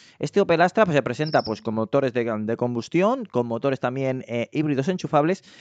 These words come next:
y luego también, pues, dicen que la nueva filosofía de Opel, que ya arrancó con el Opel Mokka, pudimos ver el restyling del Crossland,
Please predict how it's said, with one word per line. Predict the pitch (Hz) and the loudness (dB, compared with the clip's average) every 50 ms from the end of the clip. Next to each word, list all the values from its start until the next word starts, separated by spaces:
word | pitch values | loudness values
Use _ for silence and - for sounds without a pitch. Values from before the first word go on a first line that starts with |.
| - _ - | -20 _ -2
y | 156 | 2
luego | 180 202 208 | 2 4 4
también, | 202 196 190 196 202 190 | 4 2 2 2 -2 -2
pues, | 175 165 | -4 -4
dicen | 160 170 - 180 | -4 -2 -4 -2
que | 170 180 | -2 2
la | 165 160 | 0 2
nueva | 160 165 170 165 | 2 2 -2 0
filosofía | - 151 156 143 151 135 - 165 160 151 | 0 -2 0 0 0 -2 2 2 4 6
de | 147 | 6
Opel, | 151 156 - 160 151 | 4 4 2 -2 0
que | - 139 127 | -2 -2 0
ya | 143 170 | 2 2
arrancó | 180 175 160 147 - 156 147 | 2 0 -4 -4 -4 -2 -2
con | 147 139 | 0 -2
el | 135 | -2
Opel | 135 135 131 117 | -2 -2 -4 -4
Mokka, | 123 135 143 - 156 151 151 _ | -4 -6 -2 0 0 0 0 _
pudimos | - 143 147 165 175 160 | -2 -2 0 2 2 4
ver | 147 151 156 | 4 2 2
el | 151 | 0
restyling | 139 131 123 - 147 151 147 143 | -2 -4 -4 -2 -2 -2 -2 -2
del | 131 123 117 | -4 -6 -6
Crossland, | 104 - 156 156 151 156 170 165 | -4 -6 -6 -2 0 -2 -2 -2